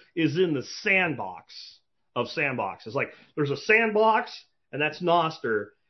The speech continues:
And then there's a sandbox of new shit on blockchain in, in, in implementing, uh, Bitcoin technology.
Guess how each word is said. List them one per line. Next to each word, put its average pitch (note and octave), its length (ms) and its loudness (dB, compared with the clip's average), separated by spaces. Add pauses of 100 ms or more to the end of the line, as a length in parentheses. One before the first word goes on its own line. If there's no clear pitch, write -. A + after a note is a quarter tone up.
And C3+ 120 0
then D#3+ 120 4
there's C#3+ 160 4
a C#3+ 80 0
sandbox F3 680 2
of C3+ 160 -2
new G3 180 2
shit F#3+ 540 -2 (140)
on D3 220 0
blockchain B2+ 1000 -2 (480)
in, B2+ 100 -6
in, C3+ 440 -2
in D3 340 0
implementing, D#3 720 2
uh, B2+ 340 0
Bitcoin D#3 360 -2
technology. B2+ 840 0